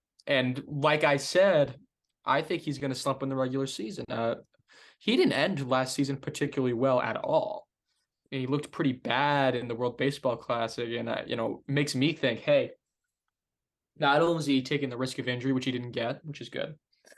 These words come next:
he's not ramping up correctly. He's, you know, not meeting with the hitting coach every day. He's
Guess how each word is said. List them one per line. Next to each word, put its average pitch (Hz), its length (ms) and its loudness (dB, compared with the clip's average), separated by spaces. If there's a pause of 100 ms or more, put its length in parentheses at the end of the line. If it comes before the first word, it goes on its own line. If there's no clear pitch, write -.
(540)
he's - 440 -2
not 131 280 2
ramping 131 340 2
up 127 180 0
correctly. - 580 -8
He's, 190 500 2
you 165 60 2
know, 156 140 4
not 135 480 2
meeting 135 320 4
with 127 100 -2
the 123 80 -10
hitting 139 220 -2
coach 123 320 -4
every 120 260 -4
day. 117 500 0
He's 156 760 -2